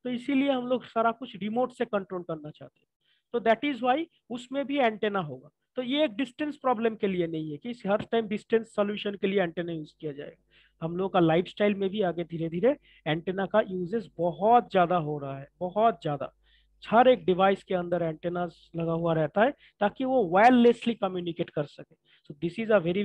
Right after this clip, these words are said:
very, uh, important term, wireless communication। ठीक है, तो wireless, जहाँ पे, जहाँ पे wireless communication का बात आएगा,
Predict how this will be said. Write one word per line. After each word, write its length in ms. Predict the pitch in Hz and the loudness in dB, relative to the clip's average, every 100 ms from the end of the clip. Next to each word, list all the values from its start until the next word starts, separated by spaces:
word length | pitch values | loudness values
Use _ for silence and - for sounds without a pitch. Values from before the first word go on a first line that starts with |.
| 202 | 0
very, 180 | 208 208 - _ 175 | 0 -6 -14 _ -2
uh, 380 | 165 165 - 185 | 2 2 0 -2
important 460 | 208 208 220 220 - | 0 2 2 -4 2
term, 180 | 233 294 - _ - | 2 2 -4 _ 0
wireless 500 | 190 196 170 135 _ | 4 4 4 0 _
communication। 560 | 170 156 156 147 - - - | -12 -12 -12 -14 -16 -18 -12
ठीक 180 | 285 277 | -10 -6
है, 140 | 185 - _ _ | -8 -8 _ _
तो 80 | 170 | -6
wireless, 480 | 175 233 269 285 226 | 0 2 4 2 2
जहाँ 260 | 226 240 | -2 -2
पे, 140 | 285 285 | -2 -2
जहाँ 200 | 262 262 | 0 0
पे 120 | 262 | 0
wireless 560 | 214 220 240 240 240 - | 0 2 2 0 -2 -4
communication 600 | 220 226 220 226 220 214 | -10 -10 -10 -8 -6 -2
का 120 | 208 | -2
बात 320 | 180 190 202 | 2 2 2
आएगा, 320 | 202 202 247 | 2 2 2